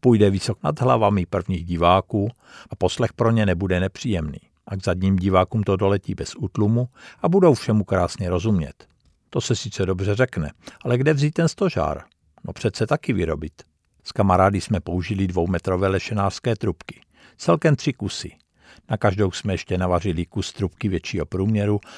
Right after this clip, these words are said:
tak, aby pěkně šli nasadit do sebe. Nejspodnější trubka měla dole na příčku z plochého jeklu,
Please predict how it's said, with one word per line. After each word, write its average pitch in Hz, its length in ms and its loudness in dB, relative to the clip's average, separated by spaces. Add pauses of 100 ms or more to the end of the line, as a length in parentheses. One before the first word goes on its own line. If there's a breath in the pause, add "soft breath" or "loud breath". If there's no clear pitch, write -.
(100)
tak, - 240 0
aby 147 220 2
pěkně 117 320 0
šli 98 260 -4
nasadit 85 420 -6
do 87 120 -2
sebe. 78 340 -4 (580 loud breath)
Nejspodnější 95 720 -2
trubka - 380 -4
měla 87 300 2
dole 90 280 2
na 87 100 0
příčku - 460 -8
z - 80 -12
plochého 90 500 -4
jeklu, 90 380 -4